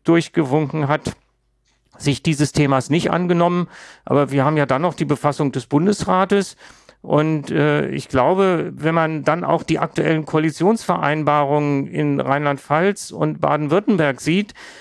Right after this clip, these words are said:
äh, wo festgestellt wurde, dass Deponiebedarf da ist,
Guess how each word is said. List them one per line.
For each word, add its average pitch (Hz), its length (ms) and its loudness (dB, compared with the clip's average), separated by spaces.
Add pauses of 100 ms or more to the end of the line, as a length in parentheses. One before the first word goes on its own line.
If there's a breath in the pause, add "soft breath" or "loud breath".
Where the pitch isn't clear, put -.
(100)
äh, 156 340 0 (440)
wo 160 400 2
festgestellt 165 680 -2
wurde, 160 200 2
dass 147 200 -2
Deponiebedarf 139 840 0
da 110 220 0
ist, 104 320 -4